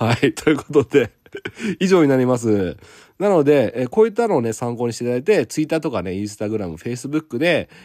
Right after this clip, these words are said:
牛乳でスマイルプロジェクトと、えー、推し、楽、推しは、あの、推し、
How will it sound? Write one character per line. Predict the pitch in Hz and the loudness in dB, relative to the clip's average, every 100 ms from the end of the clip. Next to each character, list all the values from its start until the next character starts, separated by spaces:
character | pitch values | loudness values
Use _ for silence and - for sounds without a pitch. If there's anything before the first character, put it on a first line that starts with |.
| _ 104 | _ -2
牛 | 123 123 | 0 2
乳 | 120 | 2
で | 139 165 | 2 2
ス | - 117 | 0 -4
マ | 117 | -2
イ | 110 | -2
ル | 110 | -2
プ | 113 | -2
ロ | 135 | -2
ジ | 120 | -2
ェ | |
ク | 87 | -6
ト | 101 | -6
と、 | 208 196 98 _ _ _ | 0 0 0 _ _ _
え | 87 85 80 69 60 57 - - | -10 -8 -8 -10 -14 -18 -18 -6
ー、 | |
推 | 120 | -4
し、 | - 156 - _ _ _ _ _ - | 0 2 2 _ _ _ _ _ -6
楽、 | 107 - 139 123 _ _ _ _ _ _ | -4 0 -2 -2 _ _ _ _ _ _
推 | 113 | -8
し | - 151 | -2 2
は、 | 196 127 - | 4 2 0
あ | - | -6
の、 | 85 80 73 67 60 60 50 - _ _ _ | -6 -6 -10 -14 -20 -20 -20 -20 _ _ _
推 | - | -8
し、 | - | -8